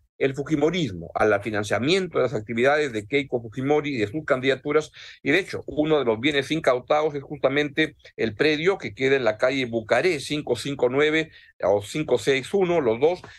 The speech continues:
en La Molina, que era el lugar donde, eh, trabajaba Keiko Fujimori en las campañas. Es un caso que vincula la política con el, ah, narcotráfico. Vamos a ver qué es lo que ocurre, pero en este caso quiero destacar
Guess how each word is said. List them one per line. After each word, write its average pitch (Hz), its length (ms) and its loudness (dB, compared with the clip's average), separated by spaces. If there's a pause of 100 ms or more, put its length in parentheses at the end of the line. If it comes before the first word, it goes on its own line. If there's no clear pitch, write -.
(140)
en 127 160 0
La 160 100 4
Molina, 151 500 0 (100)
que 160 120 2
era 226 140 2
el 147 60 0
lugar 156 400 2
donde, 156 340 -2
eh, 98 420 -2
trabajaba 107 640 2
Keiko 123 260 -4
Fujimori 120 380 -2
en 127 60 -2
las 120 120 -6
campañas. 110 580 -2 (260)
Es 156 140 -2
un 147 120 0
caso 160 340 0
que 156 120 0
vincula 135 460 0
la 101 220 -2
política 165 720 -2 (320)
con 165 380 2
el, 151 360 0
ah, 104 260 2
narcotráfico. 131 880 -2 (240)
Vamos 143 240 2
a 131 80 2
ver 131 100 -14
qué 156 60 -4
es 151 60 2
lo 139 100 0
que 123 60 0
ocurre, 143 340 2
pero 131 180 2
en 131 120 -2
este 240 280 -4
caso 185 380 -2
quiero 160 200 2
destacar 139 520 0